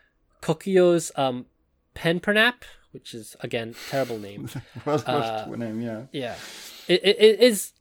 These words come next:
Speaker 1: I mean, it's not there, but it's also doing something
Speaker 2: Mm.
Speaker 1: interesting, uh, with that brand. Platinum is, as far as I'm concerned, not doing anything,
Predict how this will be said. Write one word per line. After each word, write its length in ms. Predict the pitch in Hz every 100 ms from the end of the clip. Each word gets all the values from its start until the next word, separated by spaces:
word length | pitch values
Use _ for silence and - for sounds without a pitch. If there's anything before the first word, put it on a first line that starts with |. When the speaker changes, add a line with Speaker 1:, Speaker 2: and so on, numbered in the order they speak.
| _
Speaker 1:
I 60 | 214
mean, 140 | 226
it's 160 | 220 -
not 220 | 247 160
there, 380 | 151 180 233 269 _ _
but 140 | 190
it's 120 | 185
also 220 | 196 190 220
doing 180 | 220
something 380 | 196 208 202 180
Speaker 2:
Mm. 260 | 127 117 113 107 _ _ _ _
Speaker 1:
interesting, 580 | 190 208 220 262 285 311 _ _ _ -
uh, 300 | 180 165 160
with 200 | 185 -
that 180 | 202 196
brand. 300 | 202 226 - - -
Platinum 420 | - 160 - 165
is, 240 | 135 117 -
as 220 | 147 131
far 160 | 151 139
as 120 | 127
I'm 140 | 156
concerned, 400 | 151 135 127 120
not 160 | 120 123
doing 240 | 123 117
anything, 520 | 151 220 - 107 113